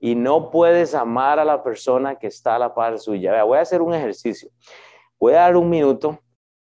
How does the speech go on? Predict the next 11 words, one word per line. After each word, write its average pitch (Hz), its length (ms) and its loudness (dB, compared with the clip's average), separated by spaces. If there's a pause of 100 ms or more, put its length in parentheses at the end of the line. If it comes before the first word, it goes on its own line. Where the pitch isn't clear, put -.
(340)
Y 101 60 -16
yo 113 140 -2
quiero 147 180 -2
que 127 60 -10
usted 131 180 -4
se 131 140 -4
levante 135 600 -2
muy 110 280 -4
calla-, 160 480 2
muy 123 240 -4
calladamente 135 720 -2